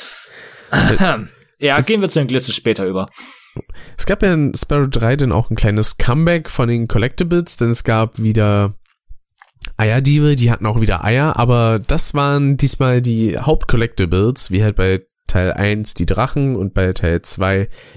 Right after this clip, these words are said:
Speaker 1: die Talismane, waren's in Teil drei dann quasi wieder Drachen, bloß halt Babydrachen. So ein bisschen dann auch, also ich glaub, daran hat sich denn sehr stark auch Enter the Dragonfly orientiert mit den, äh, Libellen.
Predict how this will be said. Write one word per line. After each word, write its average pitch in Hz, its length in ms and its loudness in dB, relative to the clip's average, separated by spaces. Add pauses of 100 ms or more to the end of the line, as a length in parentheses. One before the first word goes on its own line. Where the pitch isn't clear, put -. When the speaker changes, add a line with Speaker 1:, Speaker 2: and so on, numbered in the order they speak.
(140)
Speaker 1:
die 92 100 -2
Talismane, 156 840 2
waren's 110 260 0
in 104 160 0
Teil 107 180 2
drei 101 180 2
dann 98 180 0
quasi 104 440 -2
wieder 135 360 2
Drachen, 139 460 0
bloß 110 200 0
halt 95 220 -2
Babydrachen. 147 680 0 (440)
So - 100 0
ein 101 80 2
bisschen 110 320 0
dann 107 180 0
auch, 98 320 0
also 95 200 0
ich 92 100 -2
glaub, 85 240 -2
daran 101 300 0
hat 101 120 0
sich 98 140 -2
denn 90 180 0
sehr 95 140 2
stark - 300 0
auch 85 160 2
Enter 101 260 2
the 90 80 2
Dragonfly 90 540 2
orientiert 87 500 0
mit 90 160 -2
den, 85 260 0
äh, 80 120 0
Libellen. 90 640 -2